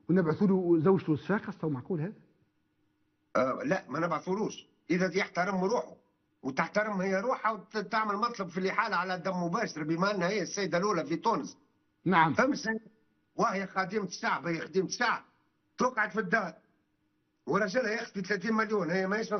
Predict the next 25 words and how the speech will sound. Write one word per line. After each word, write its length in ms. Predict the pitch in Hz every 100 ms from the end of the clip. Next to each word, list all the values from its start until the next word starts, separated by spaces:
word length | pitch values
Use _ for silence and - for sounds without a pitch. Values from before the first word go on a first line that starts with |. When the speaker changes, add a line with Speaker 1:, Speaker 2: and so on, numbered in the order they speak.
| 185
Speaker 2:
حق. 180 | 196 - _ _ _ -
ولا 320 | 202 262 226
إذا 220 | 226 202
تخدم، 420 | - 302 - 190 - _ _ _ _ - 160
تحب 220 | 220 -
تخدم، 340 | 285 190 147 - _ _ -
يلزم 400 | 190 254 190 208
تحترم 540 | 254 208 214 247 233
القانون 440 | 208 220 233 220 180
وتحترم 600 | 180 214 - 240 226 214
النقل. 460 | 208 208 254 202 - _ _ _
وهي 260 | 139 190 254
وقت 180 | 240 240
اللي 120 | 202
خذات 300 | 185 233 -
النقلة، 360 | 220 277 233 208
لأنه 480 | 208 226 277 214 196
القانون 680 | 190 202 208 240 294 196 - _ _ _ _
ما 120 | 185
ينجمش 500 | 233 226 185 294 247
يخليها 380 | 247 269 269 262
في 140 | 214 226
تونس، 400 | 285 214 170 185
لأنه 320 | 220 240 202
ترقات 580 | 214 214 - 269 208